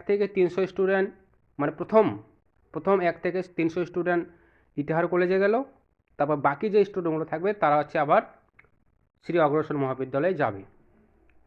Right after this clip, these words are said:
ঠিক আছে, এইভাবে করে এখানে ডিস্ট্রিবিউশনটা করেছে। এখানে একটু যাদের অসুবিধা হবে, তারা ভালো করে দেখিয়ে নাও,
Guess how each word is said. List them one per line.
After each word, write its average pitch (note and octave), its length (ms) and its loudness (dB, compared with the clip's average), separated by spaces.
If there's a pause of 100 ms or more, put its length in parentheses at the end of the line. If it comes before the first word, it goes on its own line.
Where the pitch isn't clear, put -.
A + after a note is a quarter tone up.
(180)
ঠিক G3+ 100 0
আছে, A3 200 -2 (680)
এইভাবে F3 320 2
করে G3 240 0
এখানে E3 420 -2
ডিস্ট্রিবিউশনটা D#3+ 540 -4
করেছে। E3 340 -2 (120)
এখানে D3+ 200 -4
একটু D3 240 -6
যাদের C#3+ 360 -2
অসুবিধা D3+ 400 -2
হবে, F3+ 160 0
তারা D3 200 -2
ভালো C3 200 -2
করে C3 160 -6
দেখিয়ে C3+ 260 -6
নাও, F#3+ 140 2